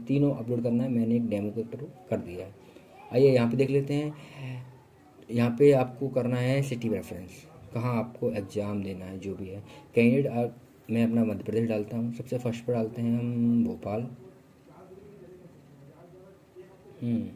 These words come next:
यस कर लेते हैं। चार प्रेफरेंस, फर्स्ट, फर्स्ट भोपाल हो गया। पर एमपी आप जा-, जहाँ से भी हों, जिस भी राज्य से हैं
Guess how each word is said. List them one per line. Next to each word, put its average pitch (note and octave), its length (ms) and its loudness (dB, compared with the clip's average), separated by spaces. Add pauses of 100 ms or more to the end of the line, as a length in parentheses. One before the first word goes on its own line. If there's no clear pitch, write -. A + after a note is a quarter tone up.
(960)
यस A#2 180 -8
कर G#2+ 100 -6
लेते G2+ 280 -10
हैं। C3+ 200 -8 (1000)
चार G2 400 -12
प्रेफरेंस, F#2+ 640 -16
फर्स्ट, - 400 -10 (400)
फर्स्ट A#2+ 260 -2
भोपाल A#2+ 300 0
हो A#2 100 0
गया। A2+ 180 -4 (200)
पर A#2+ 100 -2
एमपी B2+ 440 -6 (300)
आप - 260 -8
जा-, C3 140 -2
जहाँ A2+ 280 0
से B2+ 160 -2
भी C3+ 120 0
हों, C#3 140 0
जिस A#2+ 260 -4
भी C3 120 0
राज्य A2+ 360 0
से - 160 -8
हैं A2 300 -8